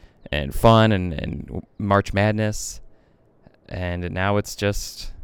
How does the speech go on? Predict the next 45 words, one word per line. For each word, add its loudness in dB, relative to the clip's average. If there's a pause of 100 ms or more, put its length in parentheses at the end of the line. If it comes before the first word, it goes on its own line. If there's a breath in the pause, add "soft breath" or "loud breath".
(760)
a -6
weekend 0
where -2
you're 0
gonna 0
have -2
to -12
figure 2
out 2
what -2
to -12
put 2
on 2
T -2
V. 4 (340 soft breath)
You're -6
gonna 2
have 4
to -4
figure 4
out 6
what 2
to, -2
what 2
to -6
watch, 2
what -4
to, -6 (840 soft breath)
uh, -4
if -4
you're 2
a 0
sports 4
fan, 2
what 0
to -10
center -2
your -2
life 2
around 2 (960)
and 6
what 10
to 4
do. -2 (100)
So, 2